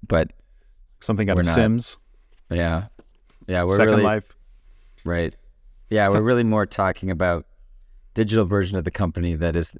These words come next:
Speaker 1: it's people, it's, in a way, I, I almost like to think of it as I O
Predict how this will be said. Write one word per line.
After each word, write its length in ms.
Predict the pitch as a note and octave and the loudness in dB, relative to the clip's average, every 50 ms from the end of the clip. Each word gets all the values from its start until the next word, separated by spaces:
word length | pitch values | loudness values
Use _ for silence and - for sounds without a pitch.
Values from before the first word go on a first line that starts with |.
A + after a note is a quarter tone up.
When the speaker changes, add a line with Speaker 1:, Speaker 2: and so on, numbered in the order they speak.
| - - | -12 -10
Speaker 1:
it's 160 | - - - | -10 -10 -10
people, 640 | - - A#2 G#2 - - F#2+ F2 F2 F2 D#2+ - - - - - _ - | -8 -4 -4 -4 -2 -2 -2 0 0 -2 -2 -6 -10 -18 -20 -14 _ -6
it's, 440 | E2+ D2+ - - - - - - - - - - - - - - - - - - _ - - - - - _ - - - - - - - - - | -6 -6 -6 -8 -12 -12 -14 -16 -20 -20 -20 -20 -20 -20 -20 -20 -20 -20 -20 -20 _ -20 -20 -20 -20 -20 _ -20 -20 -20 -20 -20 -20 -20 -14 -8
in 120 | - G2 | -4 -2
a 60 | G#2 A2 | 0 2
way, 240 | B2+ C#3 C#3+ C3+ A2 | 4 4 4 4 2
I, 60 | G#2+ - - | 0 -2 -2
I 140 | A2+ A2 G#2+ | 0 0 2
almost 260 | A2 A2 A2 A2 - | 2 2 0 0 0
like 160 | G#2+ G2+ - - | 0 -2 0 0
to 140 | G#2+ F#2 - - - - | -4 -4 -4 -6 -12 -8
think 200 | - G2 F2+ E2 | -6 -4 -4 -2
of 100 | G#2 F2 | -4 -2
it 80 | F2+ E2+ | -2 -2
as 160 | F2 E2+ D#2+ | -2 -2 0
I 180 | F2+ E2+ F2 F2 | 0 0 0 0
O 160 | F2 E2+ | -2 -4